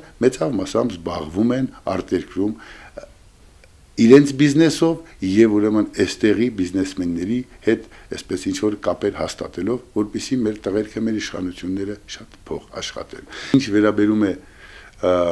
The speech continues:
Բելարուսիային, որտեղ, ը, մեր դեսպանը Արմեն Խաչատրյանն է։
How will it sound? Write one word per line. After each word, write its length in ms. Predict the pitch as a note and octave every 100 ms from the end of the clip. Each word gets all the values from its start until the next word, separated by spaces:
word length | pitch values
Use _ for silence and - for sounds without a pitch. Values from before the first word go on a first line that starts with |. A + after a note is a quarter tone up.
| E2
Բելարուսիային, 840 | F#2+ F#2 F#2+ G2+ - B2+ C#3 D3+ C#3 - - -
որտեղ, 600 | F#2 G2+ F#2+ A2 A#2 - - - -
ը, 200 | G#2 F2+ E2 D#2+ - - F#2+ D#2+ D2+ D2+
մեր 280 | G2+ G2+ G2
դեսպանը 560 | F#2 F2+ - F#2+ F#2+ F#2+ -
Արմեն 400 | D#2+ D#2+ E2 E2
Խաչատրյանն 720 | - E2 E2+ - - -
է։ 80 | -